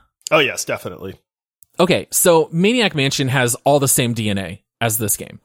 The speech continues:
Speaker 2: There's multiple characters, you pick three, they go and they have unique abilities and you use them inside the mansion. But one of the problems is that some of the characters in Maniac Mansion were rather worthless. So they wanted to have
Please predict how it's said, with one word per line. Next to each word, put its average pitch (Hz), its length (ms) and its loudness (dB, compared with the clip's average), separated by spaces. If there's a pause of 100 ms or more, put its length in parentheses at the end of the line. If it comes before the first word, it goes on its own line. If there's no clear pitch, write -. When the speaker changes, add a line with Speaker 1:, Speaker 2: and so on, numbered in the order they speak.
(260)
Speaker 2:
There's 123 200 0
multiple 165 360 2
characters, 139 580 0
you 113 100 -6
pick 165 240 -4
three, 131 440 -2 (340)
they 131 100 2
go 135 460 4
and 117 160 -2
they 113 100 0
have 117 200 -4
unique 139 300 0
abilities 120 640 0
and 117 220 -2
you 117 80 2
use 117 280 0
them 113 240 -2
inside 110 420 -2
the 117 80 -2
mansion. 135 520 -2 (360)
But 139 220 2
one 190 180 2
of 156 100 -4
the - 100 0
problems 127 800 0
is 120 200 -2
that 120 200 0
some 233 200 0
of 247 100 0
the 151 80 0
characters 127 600 -2
in 110 120 0
Maniac 113 420 -2
Mansion 113 440 -2
were 104 280 2
rather 110 360 0
worthless. 117 680 -2 (460)
So 151 220 2
they 143 120 4
wanted 175 460 2
to 180 100 -2
have 135 480 0